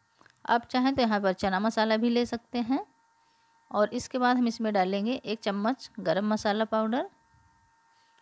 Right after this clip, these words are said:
और सभी मसाले को इस तरह से मिला देंगे। मसाला अच्छे से मिल गया है। अब इसमें हम पानी डालकर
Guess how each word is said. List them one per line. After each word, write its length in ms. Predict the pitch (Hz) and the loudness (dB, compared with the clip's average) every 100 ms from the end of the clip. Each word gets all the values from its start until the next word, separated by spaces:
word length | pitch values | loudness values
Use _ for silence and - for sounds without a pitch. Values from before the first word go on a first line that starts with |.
| _ | _
और 100 | 220 | -4
सभी 220 | 214 226 240 | 0 0 2
मसाले 360 | 240 226 214 | 2 2 0
को 140 | 226 269 | -2 -4
इस 100 | 262 | -2
तरह 180 | 190 190 | -2 -4
से 160 | - | -4
मिला 260 | 202 175 208 | -6 -2 -2
देंगे। 400 | 208 220 226 320 - _ _ _ _ _ _ _ _ _ _ _ _ _ _ _ _ _ _ _ _ - | 0 0 0 -2 -6 _ _ _ _ _ _ _ _ _ _ _ _ _ _ _ _ _ _ _ _ -12
मसाला 360 | 226 208 214 220 | -6 0 2 2
अच्छे 240 | 220 - | 0 -4
से 160 | - 208 | -8 -4
मिल 180 | 214 233 | -2 0
गया 260 | 247 247 | 2 2
है। 180 | 247 320 | 0 -2
अब 160 | - 208 | -4 -6
इसमें 260 | 202 208 226 | -6 -4 -4
हम 200 | 233 254 | -2 -2
पानी 280 | 185 185 202 | -2 -4 -2
डालकर 440 | 208 214 254 359 | -2 -2 -6 -10